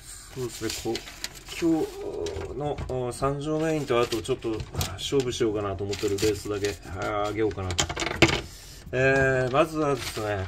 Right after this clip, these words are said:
この新、シービーシーですか。シービーシーを、お、やると思う、やりたいなと。で、シービーシーなんですけど、えー、これちょっと。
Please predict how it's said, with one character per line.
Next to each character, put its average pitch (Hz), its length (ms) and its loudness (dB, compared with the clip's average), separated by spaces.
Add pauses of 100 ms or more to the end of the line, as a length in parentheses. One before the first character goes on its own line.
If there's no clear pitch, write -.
こ 120 40 -2
の 113 80 -2
新、 139 400 -4 (580)
シ - 260 4
ー - 20 8
ビ 202 80 0
ー 208 40 0
シ 214 120 2
ー 220 60 4
で 151 40 8
す - 200 -4
か。 92 100 -2 (200)
シ 160 260 4
ー - 20 8
ビ 190 80 6
ー 185 60 6
シ 190 180 2 (560)
ー 131 60 8
を、 127 340 6
お、 117 540 4
や 113 200 2
る 117 140 0
と - 260 -4
思 104 280 -4
う、 101 80 -8 (300)
や 117 140 0
り 110 80 -6
た 110 140 -2
い 104 60 0
な 98 120 -2
と。 87 220 -4 (1400)
で、 110 120 -4
シ 147 320 -2
ー - 20 -4
ビ 170 120 6
ー - 20 6
シ 170 220 4
ー 165 40 8
な 127 140 4
ん 110 80 0
で 101 80 -2
す 92 120 -10
け 104 120 0
ど、 101 320 2 (680)
え - 40 -12
ー、 - 260 -10 (160)
こ - 140 -8
れ - 100 -6
ち - 160 -16 (140)
ょ - 20 -14
っ - 60 -16
と。 - 80 -16